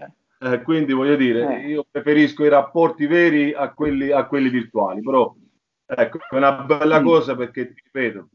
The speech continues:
Speaker 2: ti permettono poi di rincontrare tanti amici.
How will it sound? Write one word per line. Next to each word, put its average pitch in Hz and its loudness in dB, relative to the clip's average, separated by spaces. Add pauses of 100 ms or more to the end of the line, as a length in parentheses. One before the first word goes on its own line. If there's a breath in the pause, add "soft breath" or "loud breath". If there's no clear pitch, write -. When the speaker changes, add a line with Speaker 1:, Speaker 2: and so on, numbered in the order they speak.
Speaker 2:
ti 120 -12
permettono 131 -4
poi 135 -2
di 127 -2
rincontrare 120 -2
tanti 113 -2
amici. 104 -4